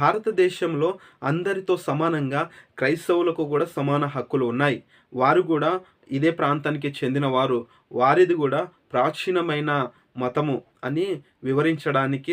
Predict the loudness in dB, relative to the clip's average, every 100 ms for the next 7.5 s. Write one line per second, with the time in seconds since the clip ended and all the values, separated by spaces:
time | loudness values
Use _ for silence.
0 | -2 -2 -2 -4 -4 0 2 2 2 0
1 | 0 -4 -6 -6 -6 -14 -8 -6 -4 0
2 | -2 0 0 0 0 0 -2 -2 -2 0
3 | -2 0 2 2 0 -2 -2 -6 -4 -2
4 | -2 0 -2 -2 -6 _ _ _ -4 2
5 | 4 2 0 -4 -2 -2 -2 0 0 0
6 | -2 -4 -4 -6 -6 -4 -6 -4 -6 -8
7 | _ _ -2 0